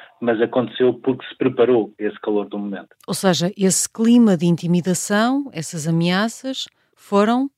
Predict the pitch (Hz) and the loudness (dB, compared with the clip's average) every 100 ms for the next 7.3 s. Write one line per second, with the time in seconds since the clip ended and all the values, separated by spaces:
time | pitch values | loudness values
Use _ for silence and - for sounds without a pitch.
0 | _ - 151 135 - 170 190 190 208 214 | _ -2 -2 -2 -2 -2 -2 -4 -12 -12
1 | - - _ - 180 170 165 175 196 214 | -16 -20 _ -4 -4 -2 0 0 0 -2
2 | 175 170 190 196 185 175 156 165 151 151 | -2 -6 -2 0 2 0 -2 -4 -6 -6
3 | 120 _ _ _ _ _ _ _ _ - | -18 _ _ _ _ _ _ _ _ -16
4 | - - - - - 156 120 131 185 185 | -16 -18 -20 -8 0 2 2 2 2 0
5 | - 185 180 - 170 160 - 170 170 175 | -2 -2 0 0 2 2 2 2 2 -2
6 | 175 - 131 135 127 123 117 113 113 110 | -4 -10 -6 2 4 4 2 -2 -10 -10
7 | 107 107 | -10 -12